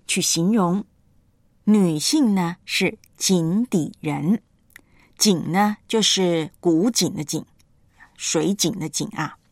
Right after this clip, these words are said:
井底人啊，你可以想想，就是呢在井底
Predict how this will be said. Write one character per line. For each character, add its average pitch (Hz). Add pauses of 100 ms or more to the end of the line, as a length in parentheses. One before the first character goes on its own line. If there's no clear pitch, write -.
(580)
井 190
底 190
人 165 (360)
啊， 151
你 147
可 190
以 190
想 160
想， 165 (500)
就 311
是 202
呢 175
在 180
井 165
底 -